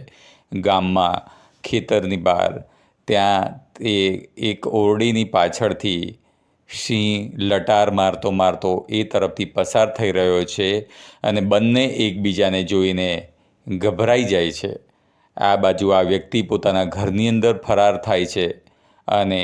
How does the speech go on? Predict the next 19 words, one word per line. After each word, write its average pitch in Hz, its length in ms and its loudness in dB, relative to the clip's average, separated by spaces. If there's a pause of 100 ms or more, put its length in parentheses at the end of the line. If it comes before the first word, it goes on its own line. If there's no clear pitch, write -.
(200)
સિંહ 107 400 -2
પણ 113 320 0 (400)
માણસને 98 560 0
જોઈને 90 380 -2 (160)
ચોંકી 113 440 -2
જાય 101 220 0
છે 98 200 -4
અને 87 160 -4
તે 95 200 -4
પણ 107 340 -2
પાછળ 90 420 0
પગલાં 87 440 -4
ભરીને 92 360 -2
ભાગે 87 440 -4
છે. 90 220 -6 (800)
પરંતુ 104 400 0
પછીથી 135 540 -4
જ્યારે 98 280 0
તેને 90 320 -2